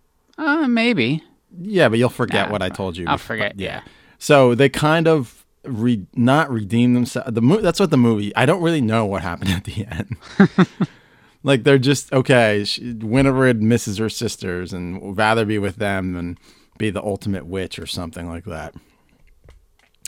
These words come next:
Speaker 2: Um, and the, the, there is a post-credit scene teasing that they might be back.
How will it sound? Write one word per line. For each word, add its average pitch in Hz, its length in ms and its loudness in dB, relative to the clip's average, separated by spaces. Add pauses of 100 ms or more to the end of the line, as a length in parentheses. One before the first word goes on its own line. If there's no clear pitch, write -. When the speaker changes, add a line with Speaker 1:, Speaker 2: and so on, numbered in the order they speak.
(100)
Speaker 2:
Um, 101 480 -2 (560)
and 117 140 0
the, 113 120 -2
the, 107 520 -2
there 107 240 -2
is 101 480 -4
a 104 160 -4
post-credit 107 840 -2
scene 101 380 -4
teasing 92 600 -6
that 90 220 -8
they 95 120 -4
might 95 280 -4
be 92 100 -8
back. - 540 -14